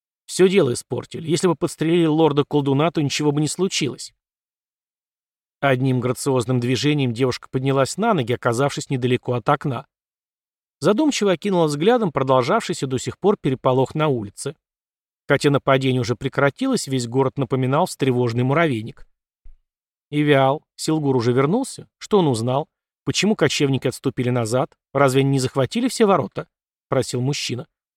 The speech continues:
"Захватили, но тотчас же отступили назад.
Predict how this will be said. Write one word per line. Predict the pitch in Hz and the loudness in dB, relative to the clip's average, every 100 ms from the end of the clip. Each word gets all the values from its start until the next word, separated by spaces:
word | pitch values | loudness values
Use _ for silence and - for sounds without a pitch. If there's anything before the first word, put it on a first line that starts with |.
| _ _ _ _ _ _ _ _ | _ _ _ _ _ _ _ _
"Захватили, | 143 143 - 196 214 - 247 165 | -6 -4 -2 0 0 0 0 2
но | 127 131 | 2 0
тотчас | 196 190 - 147 | 0 0 0 2
же | 165 | 0
отступили | - - 170 190 160 | 0 -4 -2 0 0
назад. | 156 180 151 117 | 0 0 0 -4